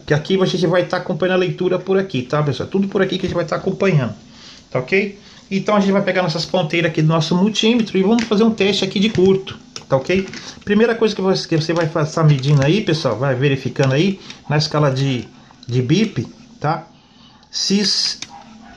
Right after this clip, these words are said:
se as placas internas aí do seu capacitor está em curto. Como é que você vai fazer isso aí, pessoal? Você vai pegar seu multímetro aqui, é, as ponteiras do seu multímetro, você vai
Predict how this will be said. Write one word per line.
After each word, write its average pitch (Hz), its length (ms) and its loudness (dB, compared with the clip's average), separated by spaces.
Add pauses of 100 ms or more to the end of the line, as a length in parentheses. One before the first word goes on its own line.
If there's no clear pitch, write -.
(320)
se - 140 -2
as 190 160 -2
placas 196 400 0
internas 190 500 0
aí 160 100 0
do 156 100 -2
seu 156 180 -4
capacitor 165 460 -2
está 196 180 -2
em 208 60 2
curto. 170 360 -2
Como 196 160 2
é 196 40 4
que 196 60 -4
você 196 80 2
vai 175 100 2
fazer 165 320 2
isso 160 180 0
aí, 139 80 2
pessoal? 120 320 -6
Você 151 180 0
vai 180 100 4
pegar 156 300 0
seu 156 140 0
multímetro 147 680 2
aqui, 180 280 0 (680)
é, 143 320 2
as 131 100 0
ponteiras 151 420 0
do - 20 -2
seu 165 100 2
multímetro, 165 480 2
você 156 120 0
vai 165 220 0